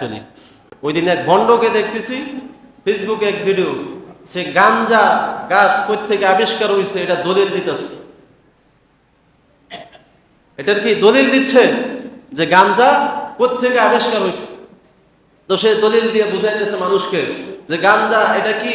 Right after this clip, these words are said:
একটা গাছের পাতা। কি এটা? গাছের পাতা। গাছটা কে লাগাইছে,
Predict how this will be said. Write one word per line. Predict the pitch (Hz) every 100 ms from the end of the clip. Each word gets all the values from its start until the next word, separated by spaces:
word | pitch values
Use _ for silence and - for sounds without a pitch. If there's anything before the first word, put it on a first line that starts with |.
| 196
একটা | 190 190 180
গাছের | 180 196 196
পাতা। | 180 160 139 - - - - - _ _ _ _
কি | 185 214
এটা? | 226 185 - - - - 127
গাছের | 180 180 214 196
পাতা। | 185 180 139 120 - 156
গাছটা | 185 - 214
কে | 220 214 220
লাগাইছে, | 220 226 214